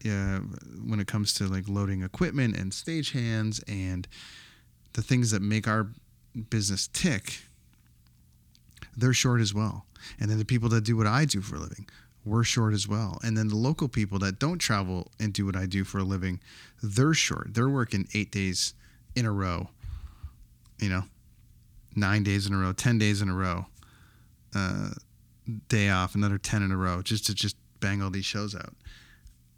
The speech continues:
It's, it's fascinating. And it,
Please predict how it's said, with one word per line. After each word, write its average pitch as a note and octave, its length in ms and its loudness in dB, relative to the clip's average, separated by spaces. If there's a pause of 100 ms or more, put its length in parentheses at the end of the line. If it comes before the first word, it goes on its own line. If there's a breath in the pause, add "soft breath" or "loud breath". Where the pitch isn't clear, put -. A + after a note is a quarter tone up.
(380)
It's, - 260 -2
it's A#2+ 140 -4
fascinating. G#2 560 -2 (1200)
And G#2 420 0 (400)
it, A#2+ 180 -2